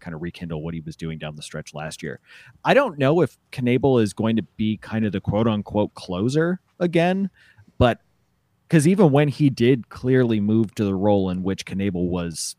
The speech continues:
you know, the dude that they wanted to use outside of Knebel, he was pitching early in,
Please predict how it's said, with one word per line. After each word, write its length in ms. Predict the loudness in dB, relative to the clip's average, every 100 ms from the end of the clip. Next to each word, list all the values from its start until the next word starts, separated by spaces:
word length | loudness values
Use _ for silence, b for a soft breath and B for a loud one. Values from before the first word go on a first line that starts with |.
| _ _ -12
you 80 |
know, 140 | -10 -10 -2
the 120 | -2
dude 440 | 0 -2 -2 -4
that 160 | -8 -6
they 100 | -4
wanted 400 | -4 -6 -6 -8
to 60 | -10
use 320 | -8 -8 -8
outside 380 | -12 -12 -12 -10
of 60 | -10
Knebel, 360 | -10 -8 -8
he 140 | -4 -2
was 160 | -2
pitching 300 | 0 0 0
early 280 | 0 2 0
in, 200 | -2